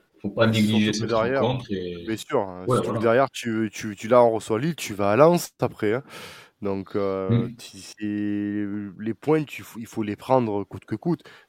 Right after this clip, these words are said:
Speaker 2: Donc oui, si tu veux faire quelque chose contre cette équipe lilloise, qui en plus de ça, elle, ben, en Ligue des Champions, euh, est qualifiée, donc, euh, va devoir se remettre en jambes, et cetera. Euh, oui, il faut que tu mettes la... Faut que tu mettes l'équipe, comme il dit Mathis,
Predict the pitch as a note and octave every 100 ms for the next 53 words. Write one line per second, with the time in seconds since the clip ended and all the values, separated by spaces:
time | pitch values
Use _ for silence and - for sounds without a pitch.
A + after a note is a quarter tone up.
0 | G#2+ G#2 A#2 D#3+ B2 G#2+ - G2+ G#2+ -
1 | G#2+ A2 - - A2+ - G2+ G2+ G2 G2+
2 | - G#2+ A#2+ B2+ - - A#2+ B2 A#2 B2
3 | C#3+ B2+ B2+ - C#3+ C3+ A#2 G#2 F#2+ F#2
4 | F2 - - _ - _ F#2+ G2 G2+ G#2
5 | - G#2+ G2+ A#2+ A#2 G#2+ F#2+ F2 F2 E2
6 | E2+ F2+ F#2+ A2 A2 G2+ - B2+ C3 B2+
7 | A2 G2+ G2 G#2 G2 G2+ F#2+ F#2+ G2 G2
8 | G2+ - G2 G2 G2+ - G#2+ G#2 A#2 A2
9 | G2 G2+ - C3 F3 - - - - _
10 | E2 F2+ F#2 F#2 F2 F#2 C#3+ A2 - -
11 | G2+ G#2 - F#2+ F2+ E2+ E2 E2 - -
12 | - - _ _ _ G#2+ - A2+ G#2+ A2
13 | - D3 - - _ - G2+ F#2 G#2 G#2
14 | - C#3 -